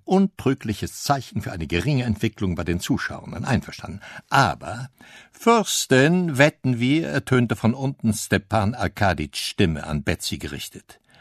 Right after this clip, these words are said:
"Auf wen setzen Sie?" "Anna und ich auf Fürst Kusowlew", gab Betsy zurück. "Ich auf Wronski.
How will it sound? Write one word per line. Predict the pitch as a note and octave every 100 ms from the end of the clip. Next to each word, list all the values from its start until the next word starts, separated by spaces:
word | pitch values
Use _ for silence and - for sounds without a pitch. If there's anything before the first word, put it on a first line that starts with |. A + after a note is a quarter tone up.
| -
"Auf | D#3 D#3 F3
wen | A3 G#3 C3
setzen | A#2+ G#2+ - A2
Sie?" | F2+ F#2+ C3+ G3+ _ _ _ _ _ _ _ _ _ _
"Anna | - D3 G3 A3
und | G#3 F3 F3+ -
ich | G3+ G3 -
auf | C#3+ C#3
Fürst | - F#3 D3 - - - -
Kusowlew", | D3 C#3 G3 F3 G#2+ D#2+ - - -
gab | D#2+ D2+
Betsy | D2+ - -
zurück. | - - C#2+ - - _ _ _ _
"Ich | - E3 F#3+ F3+
auf | F3+ -
Wronski. | D#3 G#3 G3 - - - - _